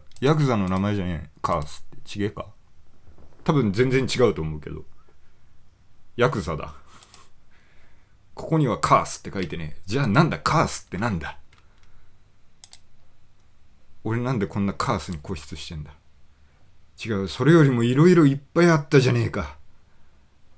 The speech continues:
で、得意四課っていうかさ、その得意なんとか課の人たちがさ、丸々やられて、ああ、あいつか。あのー、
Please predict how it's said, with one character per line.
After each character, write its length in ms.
で、 160
得 320
意 140
四 300
課 140
っ 100
て 140
い 80
う 80
か 100
さ、 260
そ 140
の 100
得 400
意 280
な 140
ん 140
と 100
か 140
課 140
の 120
人 240
た 140
ち 80
が 100
さ、 180
丸 300
々 220
や 160
ら 80
れ 120
て、 200
あ 80
あ、 160
あ 60
い 100
つ 80
か。 220
あ 220
の 760
ー、 40